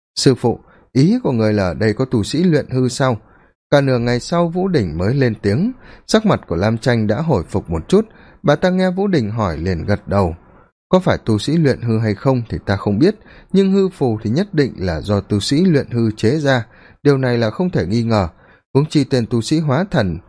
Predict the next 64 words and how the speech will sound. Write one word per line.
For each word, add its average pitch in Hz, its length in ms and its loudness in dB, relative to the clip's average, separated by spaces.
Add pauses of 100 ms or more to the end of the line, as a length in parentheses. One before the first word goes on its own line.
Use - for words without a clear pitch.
(260)
mà 110 280 2
bị 107 260 -2
ta 113 140 0
đuổi 113 340 0
cũng 107 180 -4
bị 151 220 2
thương 113 180 0
không 117 220 -2
nhẹ, 113 200 0 (400)
trước 226 180 2
khi 202 140 2
rời 120 220 0
đi 151 240 2
y 117 180 -4
đã 123 120 -4
nói 131 320 -2
vài 98 180 0
năm 98 220 -2
sau 110 240 0
sẽ 147 200 -4
quay 113 160 0
lại 98 220 0
báo 120 280 0
thù. 101 240 0 (500)
Ta 180 100 4
nghĩ 196 240 2
cho 214 140 -2
dù 143 200 0
vài 113 220 0
năm 151 260 0
một 113 160 -2
tu 113 120 0
sĩ 135 160 -2
hóa 143 200 0
thần 110 300 0
trung 127 200 0
kỳ 98 240 0
như 98 180 -2
y 120 160 2
cũng 131 160 -10
không 151 200 0
thể 85 140 -2
báo 107 220 -2
thù 104 200 0
được, 101 220 0 (480)
nhưng 185 180 2
y 190 120 2
đã 175 100 0
nói 180 240 -2
vậy 151 320 0
thì 98 80 -6
chứng 127 240 -2
tỏ 135 260 0
y 107 100 0
có 139 200 -2
chỗ 185 140 0
dựa 151 260 2 (140)
hoặc 107 240 -2
có 117 100 -2
pháp - 240 -4
bảo 92 200 0
nào 80 160 -4
đó 92 200 0
lợi 147 200 2